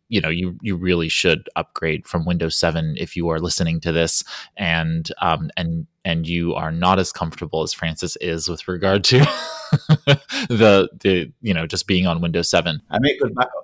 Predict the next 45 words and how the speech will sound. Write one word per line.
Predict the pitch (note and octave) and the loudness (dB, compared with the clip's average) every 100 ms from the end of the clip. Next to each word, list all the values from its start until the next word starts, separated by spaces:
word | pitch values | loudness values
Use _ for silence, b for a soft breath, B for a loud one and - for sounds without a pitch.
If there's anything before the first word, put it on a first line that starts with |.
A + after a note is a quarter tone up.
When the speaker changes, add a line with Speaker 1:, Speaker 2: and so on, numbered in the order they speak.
| - _ _ _ | -14 _ _ _
Speaker 2:
<laughs> | - - _ D3 - - - D3 | -20 -20 _ -8 -6 -8 -6 -2
Speaker 1:
Yeah, | C3+ A3+ A#2+ | 4 6 6
no, | E3+ D3+ | 6 6
I, | A2 A#2+ | 6 4
that, | C3 C3+ | 4 4
that's | D3 C#3 | 4 2
a, | C#3+ | 2
that's | C3+ C3+ | 4 2
a | C#3+ | 4
good | B2+ B2+ | 2 2
thing. | A#2 | 4
Also, | A2+ - B2 A2 - | 4 6 4 4 0
you | A#2 | 2
know, | F#2+ | 6
there's, | G#2 G2+ | 6 4
there's, | - A2 F#2 - - | 4 4 4 -4 -2
there's | A#2+ G#2 | 0 2
the | - | 2
bigger, | F#2+ C#3+ C#3+ - - _ _ _ | 4 4 6 2 -4 _ _ _
I | - A#2 C#3 | 0 4 4
think | B2+ - | 2 0
the | E2+ | 2
bigger | G#2 F#2 | 2 2
concerns | G2 F2 G2+ F#2+ | -2 0 0 -2
for | - F2+ | -2 -2
me | F#2+ | 0
are | F2+ | 0
really | F2 F2+ E2 E2 | 0 0 -2 -6
ransomware | G#2+ A#2+ C3+ C3+ A2+ G#2+ | 0 2 4 2 2 2
attacks, | G#2 G2 F#2 - - B B B | 2 2 0 -2 -10 B B B
uh, | - F2 E2+ | 0 2 2
because | F2+ F#2+ E2+ | 0 -2 0
Windows | G2 F#2+ F2+ | 2 2 2
seven | F#2 E2+ E2+ | 2 0 0
does | E2+ F2 | -2 2
not | G2+ G#2+ | 0 2
have | G#2 F2+ | -2 2
that | F#2 D#2+ | 2 2
built | F#2 - | -2 0
in, | F2 F2 B B B - | 0 -2 B B B -8
uh, | E2+ D#2+ | -4 -4
you | D#2 G2+ | -2 0
know, | E2 E2 - | 0 0 -2
and | F#2+ F2+ E2+ E2 E2 - | -2 -2 -2 -4 -6 -8
Mi-, | G#2 F#2 A2 | -2 -2 -2